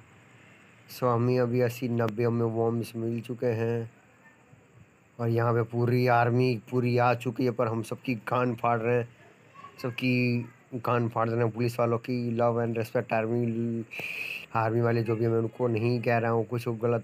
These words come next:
वर्ड, मैं बस ये कह रहा हूँ, ये जो गेम में आ रहा है, ये पूरे पुलिस फोर्स, ये सबकी कान फाड़ रहा है। बाप रे, अरे रे रे, वो डेंजर फिर से ज़मीन में डाल दिया उन्होंने। ये लो, ये लो, ये लो, ये लो, ये लो, ये लो, ये लो। ओ भाई साहब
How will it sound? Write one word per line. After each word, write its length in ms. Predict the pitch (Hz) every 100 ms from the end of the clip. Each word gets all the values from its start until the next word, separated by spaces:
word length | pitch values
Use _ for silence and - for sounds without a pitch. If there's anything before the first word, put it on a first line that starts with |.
| -
वर्ड, 240 | 120 117
मैं 200 | 110 117
बस 220 | 117 117 131
ये 100 | 120
कह 180 | 123
रहा 100 | 117
हूँ, 80 | 117
ये 60 | 117
जो 140 | 120
गेम 280 | 110 120 120
में 160 | 123 123
आ 140 | 117
रहा 120 | 117
है, 60 | 120
ये 140 | 120
पूरे 320 | 113 127 120 110 - - - _ -
पुलिस 240 | 123 117
फोर्स, 280 | - 117 107
ये 60 | 113
सबकी 280 | 120 - 117 -
कान 260 | 123 123
फाड़ 260 | 120 113 107
रहा 180 | 107 113
है। 60 | 107
बाप 380 | 113 113 110 113
रे, 200 | 117 113 - - - 135
अरे 260 | 151 160
रे 220 | 139 135 127
रे, 200 | 123 127
वो 180 | 117
डेंजर 480 | 123 131 123 117 120
फिर 180 | 113 120
से 160 | 120 113
ज़मीन 300 | 113 117 117
में 160 | 117
डाल 160 | 110 104
दिया 120 | 107
उन्होंने। 280 | 107 107 107 - - - _ _ - _ _ _ - -
ये 180 | 127 123
लो, 140 | 117
ये 200 | 113 120
लो, 120 | 117
ये 140 | 117 120
लो, 120 | 120
ये 120 | 120
लो, 100 | 120
ये 120 | 120
लो, 100 | 120
ये 140 | 120 120
लो, 100 | 117
ये 120 | 113
लो। 160 | 113 110
ओ 600 | 110 113 117 117 117 110
भाई 280 | 104 107 110
साहब 580 | - - 113 107 104